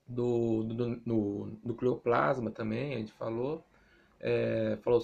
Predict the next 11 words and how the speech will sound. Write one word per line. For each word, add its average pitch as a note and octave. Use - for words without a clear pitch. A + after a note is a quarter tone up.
mais A#2+
dessas A2
estruturas B2
mais, G#2
é, G2+
gerais, A#2+
né, A2
do, G2+
do, A2
do A#2+
núcleo. C3